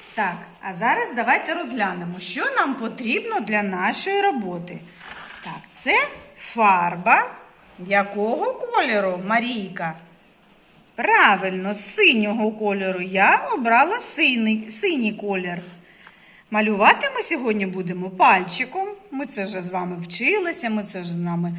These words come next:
знаємо. Нам потрібно, вам матусі приготують заготовки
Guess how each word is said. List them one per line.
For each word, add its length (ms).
знаємо. 960
Нам 320
потрібно, 760
вам 260
матусі 480
приготують 920
заготовки 1000